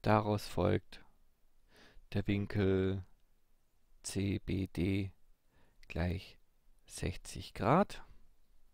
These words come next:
Zusätzlich wissen wir, dass Dreieck A B D ist gleichschenklig.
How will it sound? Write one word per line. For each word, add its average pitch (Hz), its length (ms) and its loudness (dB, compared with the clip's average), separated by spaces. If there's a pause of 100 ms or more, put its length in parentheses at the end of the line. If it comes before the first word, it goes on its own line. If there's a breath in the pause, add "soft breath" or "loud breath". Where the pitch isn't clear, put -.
(720 loud breath)
Zusätzlich 101 720 -2
wissen 95 260 -4
wir, 95 160 2
dass - 360 -2
Dreieck - 840 0 (1160 loud breath)
A 92 440 2 (400)
B 95 280 2 (120)
D 95 380 2 (1040)
ist - 260 2
gleichschenklig. 135 1000 0